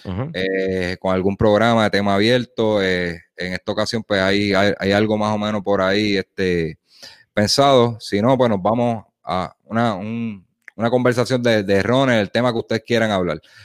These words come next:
Speaker 2: Así que, eh, sin miedo, aquí hay, hay balas pa' tirar, ¿ah, Ricky?
Speaker 1: Sí, sí. No, y acuérdense siempre, este, que siempre lo decimos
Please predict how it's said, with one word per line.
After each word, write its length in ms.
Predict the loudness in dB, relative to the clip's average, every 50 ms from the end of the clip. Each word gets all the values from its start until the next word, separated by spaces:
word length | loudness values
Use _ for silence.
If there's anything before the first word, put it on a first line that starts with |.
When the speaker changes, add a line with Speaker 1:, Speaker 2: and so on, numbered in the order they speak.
| -14 -8
Speaker 2:
Así 260 | -8 -6 -4 -2 0
que, 300 | 0 2 2 2 0 -2
eh, 220 | -2 -4 -4 -4 -6 -8
sin 220 | -8 -6 -4 -2
miedo, 280 | 0 2 4 4 4 4
aquí 380 | 2 2 0 0 2 2 2 2
hay, 200 | 2 2 0 0
hay 120 | 0 0 2
balas 280 | 2 4 4 2 2
pa' 120 | 0 0 -2
tirar, 240 | 0 0 0 0 0
¿ah, 120 | -2 0
Ricky? 340 | 0 -2 -2 -4 -6 -14 _ _ _ _ _ _ _ -8
Speaker 1:
Sí, 280 | -2 0 2 2 2
sí. 260 | 2 2 0 0 -2 -6 -12 -20 -8 -2
No, 140 | 2 4 6
y 80 | 6
acuérdense 580 | 6 4 4 4 2 4 2 2 0 -2 -2 0
siempre, 520 | 0 0 0 0 -2 -2 -2 -2 -4 -4
este, 280 | -6 -6 _ -6 -8 -6
que 100 | -6 -8
siempre 260 | -8 -8 -8 -4 -2
lo 120 | 0 0
decimos 420 | 0 0 -2 -2 -4 -4 -4 -4